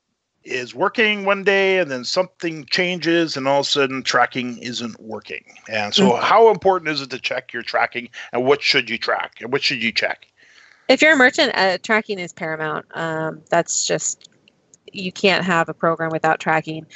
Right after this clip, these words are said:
Speaker 2: Um, if your tracking goes down, it can be a complete and utter nightmare.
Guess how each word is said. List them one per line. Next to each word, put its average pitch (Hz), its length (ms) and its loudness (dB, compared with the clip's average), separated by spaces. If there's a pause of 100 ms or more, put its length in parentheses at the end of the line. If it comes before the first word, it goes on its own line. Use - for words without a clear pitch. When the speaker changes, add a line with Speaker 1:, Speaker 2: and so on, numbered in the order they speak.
(280)
Speaker 2:
Um, 170 200 2
if 233 160 4
your 247 100 0
tracking 226 360 -2
goes 185 180 -2
down, 175 300 -2
it 190 100 -10
can 208 140 -6
be 180 140 -6
a - 140 -4
complete 180 640 -6
and 170 140 -2
utter 165 200 2
nightmare. 165 580 -2